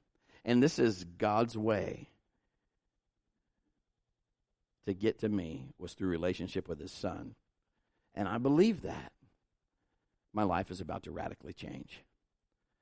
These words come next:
Then I'm not trying to work to get it. I've already got it.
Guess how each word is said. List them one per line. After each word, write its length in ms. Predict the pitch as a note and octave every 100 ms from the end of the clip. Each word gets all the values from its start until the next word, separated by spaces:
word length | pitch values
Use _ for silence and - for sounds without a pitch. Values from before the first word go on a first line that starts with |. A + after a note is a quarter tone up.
| _ _ _ _ _ -
Then 200 | A#2 B2
I'm 180 | A#2+ C#3+
not 180 | C#3 -
trying 320 | C3+ A#2+ A#2
to 180 | - G#2
work 540 | F#2 F#2+ C3+ - - _ -
to 100 | G#2+
get 280 | F#2+ B2+ F2+
it. 180 | E2+ -
I've 160 | A2 A2
already 380 | - A#2 A#2 A2
got 440 | G2 F2 B2 B2+
it. 280 | F#2+ - -